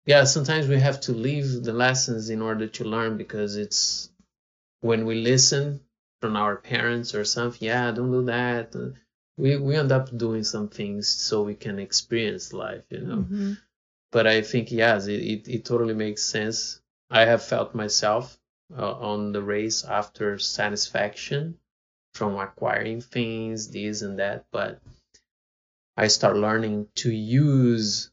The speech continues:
Speaker 1: some things as a, um, as, as, as something to have moments of joy, moments of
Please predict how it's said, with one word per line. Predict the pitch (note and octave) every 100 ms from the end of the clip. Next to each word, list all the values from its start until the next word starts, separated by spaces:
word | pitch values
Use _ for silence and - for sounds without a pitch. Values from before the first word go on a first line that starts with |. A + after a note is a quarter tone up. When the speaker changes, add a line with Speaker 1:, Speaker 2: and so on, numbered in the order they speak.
| _ _ _ _
Speaker 1:
some | - - A#2+ A2+
things | G#2+ A#2 A2 A2 A2 - - _ -
as | G#2+ G2+ G2+ F#2 - - - _ _ _ _ _ _ _ -
a, | G#2 G2+ G#2 G2+
um, | G2+ G2 F#2+ F#2+ F#2+ - _ _ _ _ _ _ _ _ - - _ -
as, | A2 G#2 G2 - - -
as, | G#2+ G#2 - - -
as | - -
something | B2 A#2+ B2+ B2
to | - D#3+
have | D#3+ C3
moments | A#2+ B2+ C#3 D#3+ C3+ B2 - -
of | B2 A2+ -
joy, | B2 A2 A2+ A#2
moments | G#2+ A#2 B2 G#2+ -
of | -